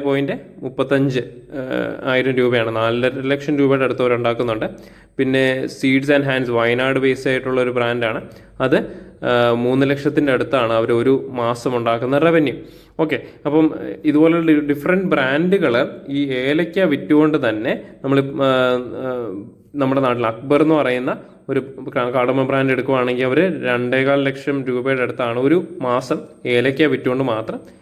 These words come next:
ഇവരുണ്ടാക്കുന്ന റവന്യൂ. ഓക്കെ, ആ, പിന്നെ വരുന്ന എസ് എഫ് ടി ആണ്. എസ് എഫ് ടി നമ്മൾ നേരത്തെയും, ആ, നമ്മൾ നോക്കിയിട്ടുണ്ട്. എസ് എഫ് ടി ഇവർ,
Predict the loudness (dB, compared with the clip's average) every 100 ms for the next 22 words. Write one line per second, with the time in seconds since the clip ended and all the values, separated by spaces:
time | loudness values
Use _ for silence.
0 | _ -2 0 2 0 -2 0 2 4 4
1 | 0 -8 -18 -20 -16 -8 -6 -6 -10 -12
2 | -4 -2 -2 2 4 6 4 2 0 0
3 | -4 -4 -2 0 -2 -6 -8 -2 0 2
4 | 4 4 2 2 2 2 -4 -6 -4 -2
5 | -4 -8 -8 -4 0 2 0 0 0 0
6 | -2 -4 -6 -2 -2 -2 0 0